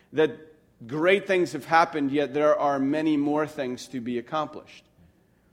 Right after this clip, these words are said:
That he himself, while on earth, was looking around saying, "It's not finished. We're not even close. We're not where we want to be. We're not, we, we have not reached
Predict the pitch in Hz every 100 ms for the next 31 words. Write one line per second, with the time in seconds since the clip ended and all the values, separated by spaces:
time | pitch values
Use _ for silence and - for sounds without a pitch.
0 | _ 156 151 143 220 208 - 196 196 190
1 | 147 165 185 165 175 165 175 160 - 156
2 | 135 175 175 160 151 156 160 160 - 143
3 | 131 123 - _ - 123 - 151 131 -
4 | 156 139 92 - - 127 135 135 131 120
5 | 110 - 135 98 - - 123 131 123 131
6 | 123 123 117 127 117 117 104 107 120 127
7 | 127 - - - - 135 143 147 123 -
8 | 156 156 151 147 135 131 139 123 -